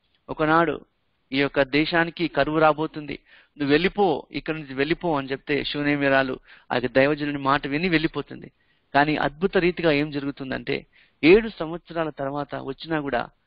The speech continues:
దేవుడు తనకు ఏడు సంవత్సరాల్లో ఏ ఫలాలు రావాలో, తన యొక్క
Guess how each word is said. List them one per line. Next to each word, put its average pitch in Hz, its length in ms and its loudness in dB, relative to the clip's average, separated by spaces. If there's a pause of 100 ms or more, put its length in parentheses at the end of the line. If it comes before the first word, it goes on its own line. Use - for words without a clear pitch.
(300)
దేవుడు 175 600 2 (500)
తనకు 156 280 -2
ఏడు 226 320 2
సంవత్సరాల్లో 170 880 -4
ఏ 214 240 2
ఫలాలు 160 400 0
రావాలో, 131 500 -4 (680)
తన 160 100 4
యొక్క 143 400 2